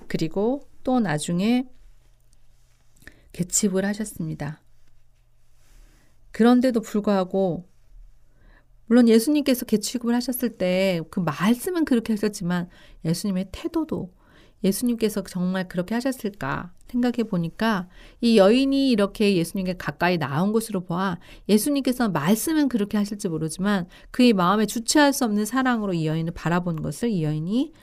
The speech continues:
알-, 느꼈다는 것입니다. 그리고 이 여인은, 어, 무슨 말씀이라도 이루어지겠다는 그 말씀의 믿음을 가지고 예수님께 구했을 때 결국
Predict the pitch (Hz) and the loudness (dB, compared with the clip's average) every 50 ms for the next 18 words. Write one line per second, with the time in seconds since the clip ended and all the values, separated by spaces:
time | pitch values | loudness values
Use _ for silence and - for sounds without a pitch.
0 | - - - - - 170 151 165 170 175 - - - - - - 202 196 - 254 | -20 -20 -18 -8 -4 -2 -2 -2 -2 -4 -8 -12 -18 -14 -4 -2 0 4 4 4
1 | 247 - 220 202 190 180 170 147 - - 160 156 160 156 165 - - - - 175 | 4 2 0 -2 -2 -2 -4 -4 -4 -4 -4 -6 -4 -6 -8 -8 -8 -8 -10 -12
2 | - - - - - - - - - - - - - - - - - - - - | -16 -18 -14 -12 -10 -8 -8 -8 -10 -10 -12 -14 -16 -18 -20 -20 -20 -20 -20 -20
3 | - - - - - - - - - - - - - - - - - - - 190 | -18 -18 -16 -16 -18 -18 -20 -20 -20 -20 -20 -20 -20 -20 -20 -20 -20 -12 -2 2
4 | 208 202 196 202 196 190 185 190 190 180 170 175 175 180 190 220 233 226 180 151 | 2 4 4 4 4 4 2 2 2 2 2 2 2 2 2 2 2 2 2 0
5 | 170 - - _ - _ - - - - - - - - - - 156 147 147 147 | -4 -8 -14 _ -20 _ -20 -20 -20 -20 -20 -20 -20 -20 -8 -4 -2 0 0 0
6 | 151 151 151 - - - - - - - 202 208 - 349 359 359 370 359 359 - | -2 -2 -4 -6 -6 -8 -12 -8 -2 0 0 2 2 2 2 4 4 4 4 2
7 | - 320 302 285 269 262 254 262 254 254 247 247 240 247 - - - - - 196 | 2 2 4 4 6 6 6 6 8 8 8 6 4 2 -4 -12 -12 -2 2 6
8 | 196 233 285 302 277 285 262 269 254 - 208 190 175 170 175 185 185 170 151 151 | 8 10 10 8 8 6 2 0 2 2 0 2 2 2 2 0 0 0 -2 -4
9 | - - - - - - 262 269 240 196 151 147 151 - - 190 185 180 165 170 | -8 -12 -20 -12 -4 0 0 2 2 2 0 0 -2 -4 -4 -4 -4 -2 -2 0
10 | 202 202 269 269 262 240 220 - 165 143 - - - - 214 214 185 165 - - | 0 2 4 4 4 2 2 0 -4 -6 -6 -6 -2 0 0 2 0 0 -4 -8
11 | _ _ - - 190 - - 226 214 202 202 190 190 - 180 180 175 180 - - | _ _ -6 -4 -2 0 0 -2 -2 -2 -4 -4 -2 0 0 0 0 -2 -8 -6
12 | - 214 226 262 302 - - - _ _ - - 180 156 160 160 202 220 285 - | -2 0 0 0 0 -4 -10 -20 _ _ -10 -4 -4 -4 -2 -2 -2 -4 -4 -4
13 | - | -8